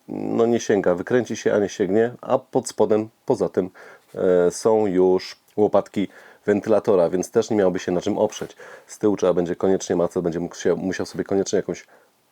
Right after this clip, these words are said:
o, widzicie? Z pół centymetra na pewno jest już niżej.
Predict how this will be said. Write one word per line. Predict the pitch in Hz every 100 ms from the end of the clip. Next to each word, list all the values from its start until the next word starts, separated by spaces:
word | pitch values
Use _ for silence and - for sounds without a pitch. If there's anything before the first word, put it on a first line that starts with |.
| _ _ _ _ _ _ _ -
o, | 87 85 - _ _ -
widzicie? | 85 85 101 95 _ _ _ _
Z | _ -
pół | - 101
centymetra | - 95 101 95 92
na |
pewno | 90 92 90
jest | 85
już | 90 82
niżej. | 87 73